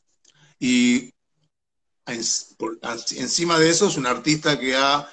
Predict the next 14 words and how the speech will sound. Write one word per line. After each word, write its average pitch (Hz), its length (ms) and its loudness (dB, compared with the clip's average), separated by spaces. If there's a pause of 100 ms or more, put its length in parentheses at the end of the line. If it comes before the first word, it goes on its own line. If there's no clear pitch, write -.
(120)
sido 143 280 2
reconocido 123 540 2
mundialmente, 147 580 2
que 123 60 -2
vendió 120 260 0
millones 139 380 2
de 147 80 6
discos, 151 580 2 (880)
pero 127 200 -2
eso 156 200 2
ya 175 140 2
es 170 100 -2
un 147 100 0
factor 160 640 2